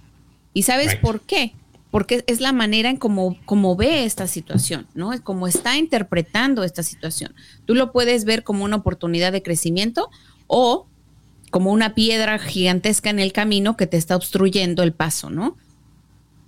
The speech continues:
Speaker 1: Entonces, eh, nosotros también debemos de, de poner de nuestra parte y, bueno, animarnos en esa esperanza y en esa confianza que nos da Dios,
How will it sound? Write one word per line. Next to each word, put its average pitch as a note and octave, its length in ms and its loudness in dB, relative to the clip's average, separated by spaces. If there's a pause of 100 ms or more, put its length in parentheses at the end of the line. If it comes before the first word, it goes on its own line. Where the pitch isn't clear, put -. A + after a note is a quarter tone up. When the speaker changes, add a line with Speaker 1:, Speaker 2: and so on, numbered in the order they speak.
Speaker 1:
Entonces, F3+ 720 -4 (280)
eh, E3 240 0
nosotros F3+ 400 0
también F3+ 480 2
debemos F3 460 2
de, D#3 300 0
de D#3+ 120 0
poner F3 380 2
de F#3+ 100 0
nuestra E3 320 2
parte F#3 540 -2 (380)
y, E3+ 420 2 (100)
bueno, F3 340 -2
animarnos G3+ 1160 0 (220)
en F3 200 0
esa F#3 180 0
esperanza F3+ 600 -2
y E3 80 -2
en E3 80 2
esa E3+ 200 0
confianza F#3+ 540 -2
que D#3+ 140 -4
nos D#3+ 200 2
da E3+ 140 0
Dios, F3 500 2